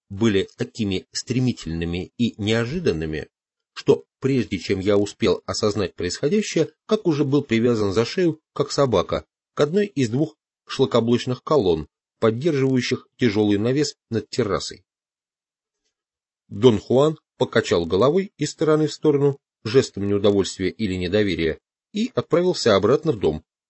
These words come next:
И тогда я пронзительно завопил, чтобы он развязал меня.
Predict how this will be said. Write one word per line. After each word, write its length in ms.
И 100
тогда 380
я 200
пронзительно 640
завопил, 640
чтобы 340
он 320
развязал 520
меня. 260